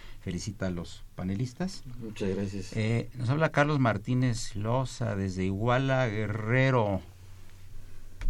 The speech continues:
Speaker 1: el primer igualteco del país. "Felicidades a los presentes, los escucho desde la cuna de la bandera".
Speaker 2: Claro.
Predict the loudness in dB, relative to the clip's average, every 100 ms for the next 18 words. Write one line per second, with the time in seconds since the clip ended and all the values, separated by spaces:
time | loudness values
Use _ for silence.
0 | 8 8 8 8 8 6 6 4 0 0
1 | 0 0 0 -2 -6 -10 -14 -18 -18 -16
2 | -14 -14 -14 -12 -8 -4 -2 2 2 2
3 | -2 -4 -4 -4 -2 0 0 -2 -4 -8
4 | -8 -12 -10 -8 -6 -8 -4 -2 0 0
5 | 0 -2 -4 -4 -6 -10 2 4 6 4
6 | 2 0 -2 -4 -4 -8 -14 -18 -16 -6
7 | -2 0